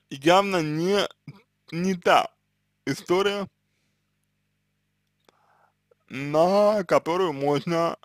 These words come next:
рассчитывать. Э, будут объяснения, будет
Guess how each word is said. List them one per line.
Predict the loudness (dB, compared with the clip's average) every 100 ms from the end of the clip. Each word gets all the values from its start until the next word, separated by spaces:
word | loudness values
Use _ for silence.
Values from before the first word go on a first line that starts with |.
| _ _ _ _ _ _ _ _ _ _ _ _ _
рассчитывать. | -2 -2 -4 -14 -20 _ _ _ _ _ _ _ _ _ _ _ _ _ _ _ _ _ _ _ _ _ _ 2
Э, | 6 8
будут | 6 0 2
объяснения, | 2 2 -4 -4 -2 -2 -4 -4 -2 0 2 0
будет | -2 -10 -12 -4 -2 -2 -6